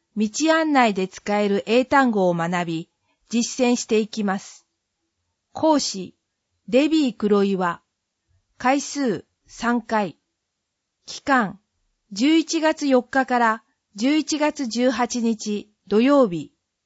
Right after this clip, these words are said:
時間、十三時三十分から十五時三十分。定員、二十名。対象、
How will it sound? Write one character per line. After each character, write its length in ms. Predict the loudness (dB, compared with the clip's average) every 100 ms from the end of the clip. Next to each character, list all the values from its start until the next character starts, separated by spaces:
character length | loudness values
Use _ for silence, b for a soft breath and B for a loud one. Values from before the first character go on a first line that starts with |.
| _ _ _ _ _ -8
時 160 | -6
間、 360 | 0 0 0 -6 _ _ _ _ _
十 240 | 0 0
三 280 | 2 2 0
時 120 | -2
三 280 | -4 -2 0
十 140 | -2 -6
分 320 | -2 -2 -2
か 140 | -2
ら 240 | -4 -6 -10
十 280 | -4 0 2
五 120 | 0
時 120 | -2
三 280 | -4 -2 -2
十 160 | -2 -6
分。 400 | -6 -8 -10 _ _ _ _ _ _ _ _ _ _ _ _ _ _
定 300 | 4 4 4
員、 320 | 0 -2 -4 -8 _ _ _
二 180 | 0 2
十 240 | 2 2 2
名。 320 | 0 -4 -12 _ _ _ _ _ _ _ _ _ _ _ _ _
対 240 | 0 2 2
象、 500 | 4 4 4 0